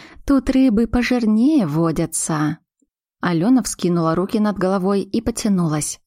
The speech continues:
а Глаша замерла, кажется, осознав, откуда ветер дует. «Что за рыбы?» «Но ты точно не от мира сего. Вон!» На маникюренный пальчик Алёны ткнул в направлении дома Кошманов.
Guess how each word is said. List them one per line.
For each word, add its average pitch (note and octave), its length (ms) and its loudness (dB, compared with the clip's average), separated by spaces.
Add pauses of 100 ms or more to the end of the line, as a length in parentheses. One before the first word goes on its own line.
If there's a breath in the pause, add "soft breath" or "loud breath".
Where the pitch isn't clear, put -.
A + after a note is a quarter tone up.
а E3 100 -2
Глаша E3+ 360 -2
замерла, A3+ 460 2
кажется, G#3+ 460 -4
осознав, D#3 680 -4
откуда E3+ 480 -4
ветер D#3+ 400 -4
дует. D3+ 500 -4 (640 soft breath)
«Что - 320 -4
за D3+ 140 -4
рыбы?» D3+ 400 -2 (680)
«Но C4 280 4
ты A#3+ 160 0
точно A3+ 640 -2
не G3+ 180 4
от G#3 180 -2
мира G3 320 2
сего. F3+ 640 -2 (420 loud breath)
Вон!» A#3 680 2 (360 loud breath)
На F3 140 0
маникюренный B3 640 2
пальчик A#3+ 500 -2
Алёны C4+ 440 2
ткнул G3+ 400 -2
в G3+ 80 0
направлении F3+ 640 0
дома D#3 320 0
Кошманов. D#3+ 720 -4